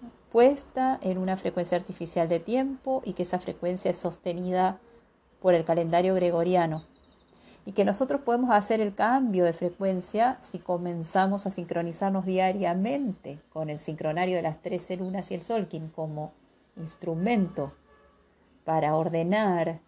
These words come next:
la mente en la frecuencia trece veinte de tiempo natural. Entonces, con esta comprensión, ya estás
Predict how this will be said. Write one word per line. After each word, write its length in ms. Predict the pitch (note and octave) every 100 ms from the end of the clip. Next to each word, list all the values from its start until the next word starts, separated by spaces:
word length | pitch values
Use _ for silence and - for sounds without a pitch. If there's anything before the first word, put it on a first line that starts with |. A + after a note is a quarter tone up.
| _ _ _
la 180 | E3 D#3+
mente 420 | F#3 G#3+ F3+ -
en 40 | D3
la 80 |
frecuencia 480 | C#3+ - - F3 F3+
trece 300 | F3+ F3 F#3+
veinte 300 | F#3 F#3 E3
de 40 | D3+
tiempo 340 | E3 E3 E3+
natural. 480 | E3 E3 A#3+ B3 C#4 - _ _ _ _ _ _ _ - -
Entonces, 800 | - C4 A#3 G#3+ - F#3+ F#3+ - _ _ _
con 180 | D#3 G#3
esta 300 | C4+ G3+ F#3+
comprensión, 800 | E3+ F#3 F3+ F3+ - F3+ F#3 G3 _ _ _ _ _ _ _ _ _
ya 440 | - G3 G#3 A3+ -
estás 800 | - _ F#3 F3+ - - -